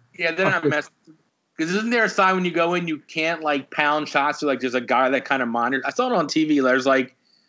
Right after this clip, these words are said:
Speaker 1: a guy that kinda, like, self-monitors the lot. He goes around, like, in a golf cart, just, like, dude with a mullet. And, like, if you're partying crazy, he, like, throws you out and shit.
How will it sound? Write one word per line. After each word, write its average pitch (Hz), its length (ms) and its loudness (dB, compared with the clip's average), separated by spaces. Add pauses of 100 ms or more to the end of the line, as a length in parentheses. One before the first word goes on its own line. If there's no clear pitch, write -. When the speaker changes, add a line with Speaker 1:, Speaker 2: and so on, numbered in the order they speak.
(160)
Speaker 1:
a 131 100 2
guy 151 460 2
that 160 160 -2
kinda, 151 220 2
like, 131 220 0
self-monitors 135 1200 -2
the 127 120 -2
lot. 120 300 2
He 123 40 0
goes 127 160 0
around, 131 160 2
like, 120 100 -4
in 120 100 -4
a 107 40 -4
golf 113 320 0
cart, 135 200 0
just, 123 160 -6
like, 113 220 0
dude 127 160 0
with 123 120 -2
a 113 60 0
mullet. 117 460 2 (480)
And, 123 140 0
like, 123 180 2
if - 80 -8
you're 127 100 2
partying 139 460 2
crazy, 131 400 0
he, 131 100 0
like, 123 200 0
throws 127 340 0
you 120 180 0
out 120 240 4
and 135 160 0
shit. 147 400 -2